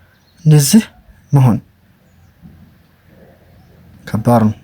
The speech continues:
ሁላችሁም ራሳችሁን እየጠበቃችሁ ስሩ። አሁን ይሄ አንዴ ሸርተት የሆነ ሚስቴክ ሰራች ማለት አለቀ። ከታች የሚጠብቃት ሴራሚክ ነው፣ ወታ ትቀራለች እዛው እንደነበረች።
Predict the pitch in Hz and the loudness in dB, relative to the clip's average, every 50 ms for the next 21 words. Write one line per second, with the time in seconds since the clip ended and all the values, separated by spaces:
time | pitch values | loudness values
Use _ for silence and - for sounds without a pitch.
0 | - _ _ _ - 127 127 139 135 139 - 156 170 151 127 127 127 131 127 123 | -20 _ _ _ -2 0 0 0 0 0 2 2 2 4 2 0 -2 -2 -4 -2
1 | - 131 127 127 - 123 123 131 123 - 139 160 - 175 143 - - 120 135 143 | 0 0 0 0 0 -2 -2 -2 -2 -2 -4 -4 -4 -4 -4 -2 -2 -2 -2 -2
2 | - - - - - - - - - - - - - - 117 117 104 110 120 127 | -4 -8 -16 -20 -20 -20 -20 -20 -20 -20 -20 -16 -4 0 2 2 2 2 2 2
3 | 135 139 135 165 226 277 - - - - - - 123 135 143 135 120 120 110 - | 2 4 4 4 2 0 -2 -8 -20 -20 -10 -6 -2 0 0 0 2 0 0 0
4 | - 139 135 - - 175 170 - - - 156 170 190 143 123 135 180 208 - - | 0 -2 -2 -2 -2 -4 -4 -4 -2 0 2 4 4 4 4 4 2 2 0 0
5 | - 120 - - - 139 123 120 117 - - 143 151 190 285 - - - _ _ | -2 -2 -2 -2 -4 -2 -2 -2 -2 -2 -2 0 2 2 0 0 -2 -8 _ _
6 | _ - - - - - - - - - - 202 139 123 113 104 - - _ - | _ -20 -20 -20 -20 -20 -20 -20 -20 -8 -6 -4 -2 -2 -4 -6 -6 -10 _ -8
7 | - 156 151 - 175 170 - - 175 170 175 175 180 220 - - 277 - - 151 | -6 -4 -2 0 -2 -2 0 -2 0 0 0 0 -2 -2 -2 -4 -2 -2 0 0
8 | 139 139 143 151 156 240 480 508 - - - - - _ - - - - - - | 2 2 2 2 0 0 -2 -4 -6 -12 -20 -20 -20 _ -20 -20 -20 -14 -6 -2
9 | 127 127 - 135 123 - - - 110 107 107 107 110 107 - - 117 113 120 117 | -2 -2 0 -2 -4 -4 -4 -4 -2 -2 0 0 -2 -4 -4 -6 -4 -2 0 2
10 | 113 117 123 120 113 117 113 113 - 113 110 107 - - | 2 2 2 2 2 0 -2 0 -2 -2 -4 -4 -6 -10